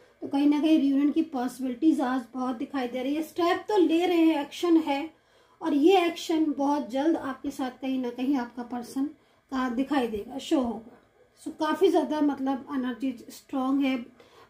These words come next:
vibration काफ़ी ज़्यादा मुझे strong receive हो रही हैं। So I hope से connect की होगी numbers, मैंने आपको बता दिया। अगर आपको मुझसे contact करना है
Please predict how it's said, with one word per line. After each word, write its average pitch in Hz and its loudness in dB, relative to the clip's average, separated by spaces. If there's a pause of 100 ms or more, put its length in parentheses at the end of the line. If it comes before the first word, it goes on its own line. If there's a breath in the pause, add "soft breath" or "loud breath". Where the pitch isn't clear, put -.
vibration 262 0
काफ़ी 262 -2
ज़्यादा 254 -2
मुझे 254 -2
strong 254 -4
receive 269 -2
हो 262 -2
रही 240 -2
हैं। 262 -2 (800 soft breath)
So 339 4
I 330 6
hope 370 6
से - 0
connect 320 2
की 311 2
होगी 294 2
numbers, 294 2
मैंने 269 2
आपको 254 -4
बता 254 -6
दिया। 254 -2
अगर 254 -2
आपको 240 -4
मुझसे 247 -4
contact 220 -8
करना 254 2
है 311 2